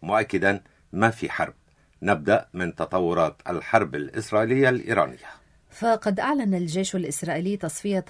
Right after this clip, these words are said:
Speaker 2: قائد الوحدة الثانية للطائرات المسيرة في سلاح الجو الإيراني أمين فور خودجي،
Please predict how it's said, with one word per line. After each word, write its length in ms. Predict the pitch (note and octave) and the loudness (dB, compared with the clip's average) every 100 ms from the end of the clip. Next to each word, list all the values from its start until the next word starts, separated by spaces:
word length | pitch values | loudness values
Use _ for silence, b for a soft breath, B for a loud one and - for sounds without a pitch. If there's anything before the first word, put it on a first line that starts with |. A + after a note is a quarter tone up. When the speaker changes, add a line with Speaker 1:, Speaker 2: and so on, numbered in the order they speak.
| D#3+ - | -6 -4
Speaker 2:
قائد 300 | G3 F3 E3+ | -4 -2 -4
الوحدة 420 | E3 E3+ - E3 | -6 -6 -6 -6
الثانية 560 | D3+ G#3 F#3+ F3+ E3+ | -4 -4 -2 -2 -4
للطائرات 600 | A3 F#3+ E3 D3+ D#3+ F#3+ F3+ | -4 -4 -4 -6 -4 -6 -6
المسيرة 720 | D#3 D3+ - F3+ E3 D3+ F#3 | -6 -6 -4 -4 -4 -4 -6
في 160 | - | -6
سلاح 420 | F#3 F3 E3 D#3 D#3+ | -8 -6 -6 -6 -8
الجو 340 | D#3 G3 F3+ | -6 -4 -4
الإيراني 680 | D#3+ D3+ D3 C#3+ F3 A3 A#3+ b b b b | -4 -6 -4 -4 -2 -4 -8 b b b b
أمين 360 | G3 G#3+ D4 D4 | 0 2 2 2
فور 320 | - B3+ C4 | 0 -4 -4
خودجي، 640 | - A3+ D3+ D3+ D#3+ D3+ | -2 -2 -2 -2 -2 -6